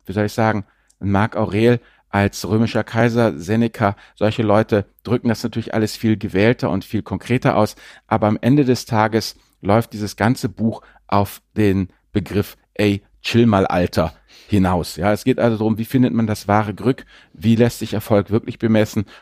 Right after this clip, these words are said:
wie geht man mit den Herausforderungen des Alltags wie Wut, Trauer und der Frage nach dem Sinn des Ganzen um. Also das sind immer so kurze Abschnitte, eben für jeden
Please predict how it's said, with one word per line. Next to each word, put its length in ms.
wie 80
geht 200
man 120
mit 120
den 100
Herausforderungen 640
des 140
Alltags 440
wie 140
Wut, 280
Trauer 420
und 160
der 80
Frage 400
nach 200
dem 180
Sinn 220
des 180
Ganzen 340
um. 220
Also 240
das 100
sind 80
immer 140
so 100
kurze 400
Abschnitte, 400
eben 200
für 120
jeden 440